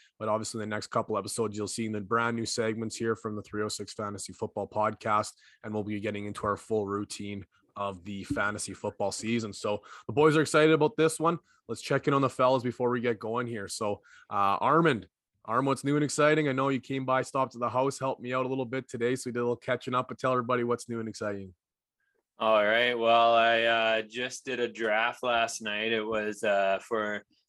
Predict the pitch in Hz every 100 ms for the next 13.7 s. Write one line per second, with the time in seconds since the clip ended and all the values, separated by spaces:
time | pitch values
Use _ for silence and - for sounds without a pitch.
0 | _ 110 - - 139 135 - - 131 123
1 | 123 110 113 117 117 107 104 104 104 101
2 | _ _ 101 104 107 113 98 - 110 113
3 | 113 113 113 117 117 117 - - - 123
4 | - - - 127 139 156 160 - 113 117
5 | - - 143 - - 123 127 139 165 -
6 | - - _ 107 98 - - - 110 101
7 | 151 - _ - - 139 - - 131 123
8 | 104 104 104 117 110 110 - 98 - _
9 | _ _ 120 120 117 - 135 143 147 139
10 | 117 131 135 131 - 117 117 127 - 131
11 | 127 - 120 110 - 117 123 - 131 110
12 | 110 110 107 110 110 107 110 104 107 107
13 | 107 110 110 - 107 110 107